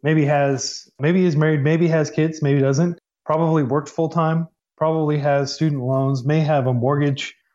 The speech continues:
They're busy <laughs> and they're, they're busy doing a whole lot of things, and it's hard for them to find time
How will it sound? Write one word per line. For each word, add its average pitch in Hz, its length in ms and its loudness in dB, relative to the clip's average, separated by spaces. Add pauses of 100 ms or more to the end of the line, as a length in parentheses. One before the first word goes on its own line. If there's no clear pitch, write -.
(160)
They're 147 200 0
busy 156 520 -2
<laughs> - 360 -2
and 156 360 2
they're, 143 240 0
they're 143 120 0
busy 175 400 0 (440)
doing 175 180 0
a 170 60 0
whole 175 160 -2
lot 165 160 0
of 151 80 -6
things, 151 300 -6
and 135 240 -10
it's 131 100 -12
hard 156 240 0
for - 120 -2
them 139 120 0
to 135 100 -4
find 135 280 0
time 135 380 2